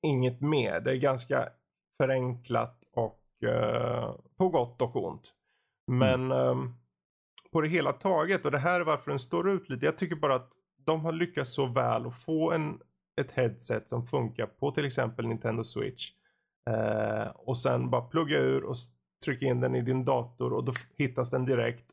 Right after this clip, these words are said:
Speaker 1: Och sen över till Playstation, hittas direkt. Den, och sen får du den här trådlösheten hela tiden. Busenkel.
Speaker 2: Mm.
Speaker 1: Busenkel, eh, med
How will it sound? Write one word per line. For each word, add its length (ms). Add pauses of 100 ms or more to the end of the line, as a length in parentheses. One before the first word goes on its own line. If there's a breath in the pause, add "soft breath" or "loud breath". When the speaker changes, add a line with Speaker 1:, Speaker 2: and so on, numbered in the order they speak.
(120)
Speaker 1:
Och 160
sen 220
över 240
till 220
Playstation, 680 (240)
hittas 280
direkt. 420 (720)
Den, 380 (100)
och 160
sen 160
får 240
du 100
den 100
här 180
trådlösheten 760
hela 220
tiden. 460 (480 soft breath)
Busenkel. 800
Speaker 2:
Mm. 120 (520)
Speaker 1:
Busenkel, 840 (580)
eh, 800
med 400